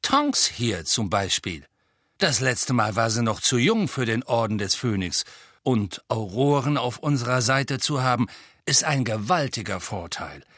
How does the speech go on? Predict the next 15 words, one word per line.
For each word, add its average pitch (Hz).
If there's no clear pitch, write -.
Auch 185
Kingsley 208
Shacklebolt 254
ist 147
ein 165
echter 170
Trumpf. 240
Er 139
ist 113
verantwortlich 127
für 143
die 117
Jagd 120
nach 120
Sirius. 113